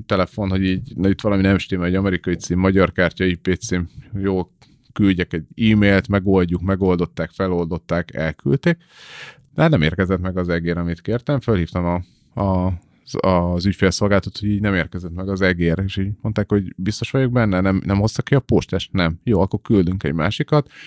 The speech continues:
és huszonnégy órán belül ott volt a másik négy állammal arrébről.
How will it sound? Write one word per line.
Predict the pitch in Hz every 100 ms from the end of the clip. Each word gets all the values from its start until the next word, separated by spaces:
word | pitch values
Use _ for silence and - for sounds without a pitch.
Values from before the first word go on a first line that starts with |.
| -
és |
huszonnégy | - - 104 92
órán | 101 98
belül | 95 92
ott | 90
volt | 90 82
a | 92
másik | 95 90 104 -
négy | - 104 92 87
állammal | 90 90 90 85 85 90 90
arrébről. | 104 92 85 82 85 90